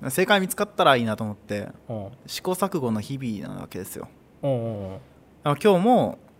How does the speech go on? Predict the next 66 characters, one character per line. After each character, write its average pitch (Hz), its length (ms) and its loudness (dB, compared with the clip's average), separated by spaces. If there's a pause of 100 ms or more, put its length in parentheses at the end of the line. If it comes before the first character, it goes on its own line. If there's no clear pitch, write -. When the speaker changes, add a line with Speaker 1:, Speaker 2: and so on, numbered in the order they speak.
(120)
Speaker 2:
お 139 60 -12
便 120 160 2
り 107 100 0
も 101 160 -2
ら 104 60 -2
っ 98 40 -4
て - 200 -6
ね。 175 160 -4 (100)
Speaker 1:
は - 160 2
い。 92 120 -4 (440)
Speaker 2:
喋 113 260 -4
る 104 100 -2
こ 101 120 -10
と 110 140 -2
を 101 40 -4
考 113 180 -4
え 123 60 2
な 113 60 0
く - 100 -14
て 98 100 -6
済 - 180 -6
む 107 80 -2
か 95 120 -6
ら、 95 380 -4
Speaker 1:
う 123 40 -6
ん。 98 220 -8 (240)
Speaker 2:
お-、 127 80 -8
キ - 260 -8
ャ 131 240 0
ラ 117 80 0
試 - 40 -4
せ 135 100 -2
る 107 80 -6
日 - 100 -12
だ 82 120 -6
な 62 100 -10
と - 100 -16
思 62 100 -14
っ - 20 -20
て。 - 260 -14 (500)
Speaker 1:
な 135 160 2
る 139 80 4
ほ 123 120 0
ど 131 100 2
ね。 127 160 2
Speaker 2:
う 127 40 0
ん。 107 420 -4 (340)
ま 131 160 -4
あ、 135 160 2
試 - 20 0
し - 60 -2
て 131 80 0
み 131 80 2
た 123 120 2
ん 98 40 -2
だ 101 80 -4
け 101 100 -8
ど、 98 180 -6 (100)
Speaker 1:
は 113 140 -4
い。 101 80 -14 (760)
Speaker 2:
大 147 180 -2
外 147 280 -4
れ 69 100 -6
で 50 100 -14
す - 120 -16
ね。 139 280 -2